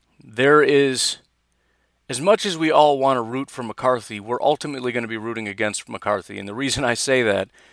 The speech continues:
is because the one thing that's gonna ensure McCarthy doesn't get a job is if guys like LaFleur are successful. I've already pointed out on the show how just about every single person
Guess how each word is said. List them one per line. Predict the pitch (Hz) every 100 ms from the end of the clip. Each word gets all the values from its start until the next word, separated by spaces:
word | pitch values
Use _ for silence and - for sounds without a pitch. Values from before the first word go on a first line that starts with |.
| _ _ -
is | 117
because | 120 123
the | 113
one | 107 131 151
thing | 151
that's | 135 127
gonna | 131 123
ensure | 117 - 123
McCarthy | 113 - 117 -
doesn't | 117 110 107
get | 117 107
a |
job | 90 101 104 104 139 - _ _ _ _ _ _ _
is | 135 120
if | 123 -
guys | 131 131 110
like | 117 117
LaFleur | 117 110 - 127 117 110 107
are | 104
successful. | 101 - - 110 98 - - - _ _ _ _ -
I've | 120
already | 156 190 165
pointed | - 165 151 135
out | 131 117 117
on | 113 113
the | 110
show | - 127 107 98
how | 92 104 101 98 - _ _ _ _ -
just | - 160 -
about | 156 151 -
every | 156 170 175 185
single | - 175 170 160
person | - - 143 - 92